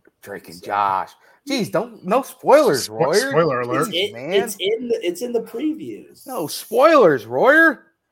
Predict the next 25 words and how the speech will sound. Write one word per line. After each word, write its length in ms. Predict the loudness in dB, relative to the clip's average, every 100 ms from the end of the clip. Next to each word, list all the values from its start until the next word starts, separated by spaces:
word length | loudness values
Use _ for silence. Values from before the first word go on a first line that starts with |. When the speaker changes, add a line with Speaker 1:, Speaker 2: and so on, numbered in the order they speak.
| _
Speaker 2:
<laughs> 340 | _ _ -12
Speaker 1:
Gosh. 320 | -10 -10 -12 -16 -20 _ _
Speaker 2:
Hey, 320 | -4 0 0 -2
the 120 | -4
guy 280 | -2 0 0
that 140 | 0
it, 480 | -2 -8 -10 -10 -10
you 160 | -12
know 280 | -10 -10 -10
that 180 | -10 -12
the 60 | -12
bomb 680 | -12 -10 -10 -12 -14 -18 -20 -20
is, 240 | -20 -20 -20 _ -20
it, 100 | -20 _ -18
it 100 | -12
got 260 | -10 -10 -12
made. 440 | -12 -12 -16 -18
It's, 380 | -20 -20 -20 -20 _
that's 280 | -12 -12 -12
the 80 | -12
whole 200 | -10 -10
point 280 | -12 -12 -12
of 60 |
the 100 | -16
movie. 460 | -14 -14 -16 -20